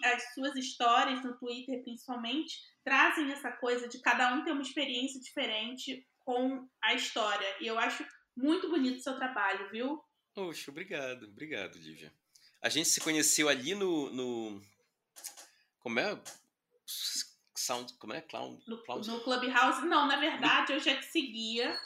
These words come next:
Speaker 2: Mas eu fui te conhecer no Clubhouse,
Speaker 1: É
Speaker 2: né?
Speaker 1: mesmo?
Speaker 2: É. Aí me apaixonei por ti. Achei o
Speaker 1: Ah.
Speaker 2: máximo ali bater papo contigo. Aí disse, "Gente, que pessoa fantástica." Aí foi quando eu comecei a te seguir no Twitter, né? E
Speaker 1: Ah,
Speaker 2: aí de
Speaker 1: que
Speaker 2: lá pra
Speaker 1: bom.
Speaker 2: cá é só montanha acima.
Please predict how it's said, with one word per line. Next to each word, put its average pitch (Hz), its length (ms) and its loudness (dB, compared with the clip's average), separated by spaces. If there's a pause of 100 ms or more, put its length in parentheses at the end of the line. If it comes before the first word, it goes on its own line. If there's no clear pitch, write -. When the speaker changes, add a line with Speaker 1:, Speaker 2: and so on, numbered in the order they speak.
(320)
Speaker 2:
Mas 156 340 6
eu 196 140 6
fui - 140 -2
te - 100 -6
conhecer 190 340 0
no 208 100 -8
Clubhouse, 160 640 -4 (160)
Speaker 1:
É 466 220 0
Speaker 2:
né? 440 140 2
Speaker 1:
mesmo? 269 400 -2 (200)
Speaker 2:
É. 196 300 2 (640)
Aí 180 340 0
me 175 120 0
apaixonei 208 520 0
por - 180 -12
ti. 151 380 -6 (300)
Achei 220 240 4
o 185 40 4
Speaker 1:
Ah. 175 60 2
Speaker 2:
máximo 156 460 6
ali 147 160 4
bater 139 320 0
papo 131 260 -2
contigo. 127 640 -8 (440)
Aí 143 80 -4
disse, - 300 2
"Gente, 196 300 -2
que - 80 -10
pessoa 208 280 -4
fantástica." 185 720 -6
Aí 147 140 2
foi 175 140 -4
quando 180 180 -8
eu 175 40 -10
comecei 180 280 -6
a - 20 -14
te - 60 -4
seguir 165 240 -4
no 180 80 -10
Twitter, 180 420 -14 (600)
né? 117 160 -16 (540)
E - 40 4
Speaker 1:
Ah, - 20 6
Speaker 2:
aí 131 60 4
de 131 60 -2
Speaker 1:
que 139 40 -4
Speaker 2:
lá 127 120 0
pra 208 180 0
Speaker 1:
bom. - 60 -2
Speaker 2:
cá 127 240 -2
é 156 120 -2
só 151 320 -2
montanha 156 400 -8
acima. 113 400 -4